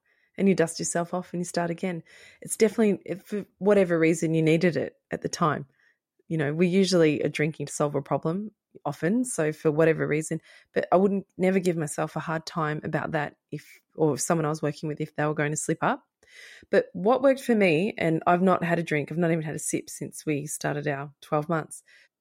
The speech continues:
I decided in my brain that I was going to enjoy the process. You know how I said early on, I,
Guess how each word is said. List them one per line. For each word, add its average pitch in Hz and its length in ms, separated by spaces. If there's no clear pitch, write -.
I 185 80
decided 214 460
in 262 100
my 208 120
brain 180 360
that 170 200
I - 80
was 165 240
going 165 260
to 170 180
enjoy 156 360
the 156 80
process. 143 480
You 180 80
know 175 40
how 175 60
I 170 40
said 160 200
early 160 260
on, 170 220
I, 180 140